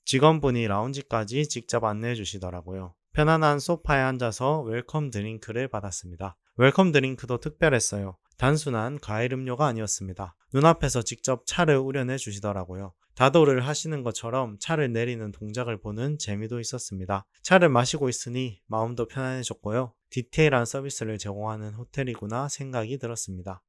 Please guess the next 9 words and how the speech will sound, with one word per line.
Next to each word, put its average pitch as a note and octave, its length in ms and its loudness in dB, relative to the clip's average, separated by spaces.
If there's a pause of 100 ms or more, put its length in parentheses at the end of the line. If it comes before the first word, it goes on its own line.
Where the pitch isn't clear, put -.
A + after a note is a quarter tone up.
(120)
차는 E3 480 8
의외의 D3+ 340 4
맛이었어요. G#2+ 880 -4
보통 C3+ 540 4
은은한 E3 380 2
향만 C#3 320 0
나는 G#2 340 -6
차를 C#3 340 0
먹어봤는데요. G#2 800 -4